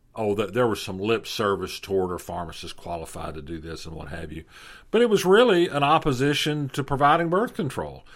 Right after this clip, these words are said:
And the Family Council, which is a leading opponent of abortion in Arkansas,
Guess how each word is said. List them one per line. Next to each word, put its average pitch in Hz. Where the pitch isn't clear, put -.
And 117
the 113
Family 185
Council, 101
which 117
is 107
a 110
leading 139
opponent 92
of 95
abortion 87
in 90
Arkansas, 87